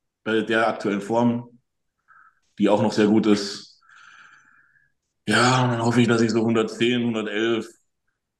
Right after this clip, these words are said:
hundertzwölf vielleicht auf die Bühne stellen kann dann im November.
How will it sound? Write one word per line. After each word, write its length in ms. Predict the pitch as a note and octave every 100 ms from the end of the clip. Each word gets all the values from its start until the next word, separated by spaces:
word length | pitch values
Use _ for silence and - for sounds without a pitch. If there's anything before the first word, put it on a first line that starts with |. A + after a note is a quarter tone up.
| _ _ _ _ _ G#2+
hundertzwölf 960 | A#2 A2+ G2+ - G2 A2+ A#2 A2+ - -
vielleicht 600 | G2 G2+ G#2+ G#2+ - - - G#2
auf 100 | G2+
die 80 | G#2
Bühne 240 | G#2+ A2
stellen 320 | G2 G2+ G2 G2
kann 140 | G2+
dann 100 | G2
im 100 | F#2+
November. 640 | F#2+ G2 G#2+ G#2+ G#2 -